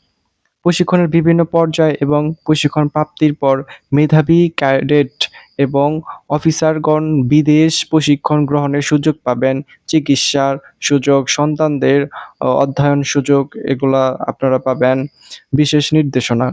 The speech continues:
কিছু নির্দেশনা আছে। সামরিক মৌখিক প্রশিক্ষণের প্রয়োজনে প্রার্থীদেরকে বিএম, বিএমএ তে যোগদানের পূর্ব সাঁতার শেখার জন্য উপদেশ দেয়া হলো। চূড়ান্তভাবে নির্ধারিত প্রার্থীদের বিএম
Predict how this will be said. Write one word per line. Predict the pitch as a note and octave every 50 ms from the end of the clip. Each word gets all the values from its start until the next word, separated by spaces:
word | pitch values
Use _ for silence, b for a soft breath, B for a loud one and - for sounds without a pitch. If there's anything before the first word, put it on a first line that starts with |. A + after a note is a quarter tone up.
| - _ _
কিছু | - B2+ - D3
নির্দেশনা | D3 D3+ C#3+ C#3+ C3+ - C3 B2 A#2+
আছে। | A#2 - - D3 - - B B B B B B B
সামরিক | - - C#3+ C#3+ D3+ E3 E3+ F3 F3+ E3+ -
মৌখিক | D3 D3+ D#3+ D#3 - - E3 E3 D#3+ - _
প্রশিক্ষণের | - D#3+ - - D#3 D3+ - - D3+ D3+ D#3 D#3+
প্রয়োজনে | D#3+ - - D#3+ D#3+ D#3+ D3+ D#3 D#3 D3+ D3+ D3+ D#3
প্রার্থীদেরকে | - _ C#3+ C#3 C3 - - C#3+ D3 D3 C#3 C#3+ C#3+ D3 C#3 C#3 - - C#3+ C#3+ D3 C#3+ B B B B B B
বিএম, | C3 B2 D3+ D3+ - - C#3 C#3 C#3+ C#3+ D3+ D3+ D#3 D3 - _
বিএমএ | C3 B2 D#3 E3+ D#3 - D3 D3 D3 D3 - - D3 D3+
তে | C#3+ - - D3 C#3 B2+ B2+ A#2+
যোগদানের | A#2 - D3 D3+ D#3 D3 - D#3 D#3 D3+ C#3
পূর্ব | - - E3+ F3+ F3+ F3 E3+ F3 F3 F3 F3 E3+
সাঁতার | - - - D3 D3+ - _ - D#3 D#3 D#3+ E3 D#3
শেখার | - - D#3 D3+ - - D3 C#3 C#3
জন্য | C3+ - D3+ D3+ D3+ D3+ D3+ D3 - - _ _ B B B B B B B
উপদেশ | E3 D#3+ E3 F3 E3 C#3+ D3 C#3+ C#3 C3
দেয়া | - C#3+ C#3+ C3+
হলো। | A#2+ B2 A#2+ A#2+ B2+ B2 B2 C3 - b b b b b _ -
চূড়ান্তভাবে | - F3 F3 F#3 F#3 F#3+ F#3+ - F#3+ E3+ C#3+ D3 C#3 C#3 D3+ D3+
নির্ধারিত | C#3+ D3 D#3+ D#3+ D#3 D#3 D3 D#3 D#3+ D#3 -
প্রার্থীদের | D#3+ - D3+ D3 C#3 - D3 C#3 D3 D3 C#3
বিএম | C3 C3+ D#3 D3+ C#3 - D3 C#3+